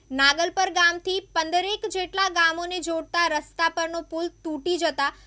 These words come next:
ગામ લોકો અને વાહન ચાલકો હેરાન પરેશાન થઈ રહ્યા છે. તાત્કાલિક પુલને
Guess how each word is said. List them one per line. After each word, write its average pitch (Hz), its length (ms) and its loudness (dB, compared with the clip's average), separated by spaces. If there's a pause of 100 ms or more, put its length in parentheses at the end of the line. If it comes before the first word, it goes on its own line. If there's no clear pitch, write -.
(120)
ગામ 277 340 4
લોકો 349 300 -2
અને 349 160 -2
વાહન 311 400 0
ચાલકો 359 540 -2
હેરાન 320 440 0
પરેશાન 311 560 -2
થઈ 294 120 2
રહ્યા 233 280 -2
છે. 208 80 -16 (440)
તાત્કાલિક 339 580 0
પુલને 381 320 -4